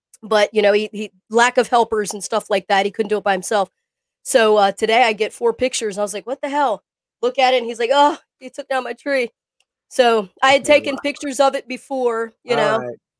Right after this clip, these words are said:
Speaker 1: and then, uh, so I got pictures now of it, of it down and everything. So it's kinda bittersweet. It's been up for, like, forty-one and a half years. And, um,
Speaker 2: Whoa.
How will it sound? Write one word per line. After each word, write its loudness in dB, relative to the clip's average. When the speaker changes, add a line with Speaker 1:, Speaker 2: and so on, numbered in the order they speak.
Speaker 1:
and -4
then, 0
uh, -2
so -2
I -2
got 0
pictures -8
now 2
of -4
it, -6
of -6
it -10
down -4
and -4
everything. -4
So -4
it's -6
kinda 2
bittersweet. -2
It's -8
been 2
up 2
for, -4
like, 0
forty-one 0
and 2
a -2
half -6
years. -6
And, 0
um, 0
Speaker 2:
Whoa. -16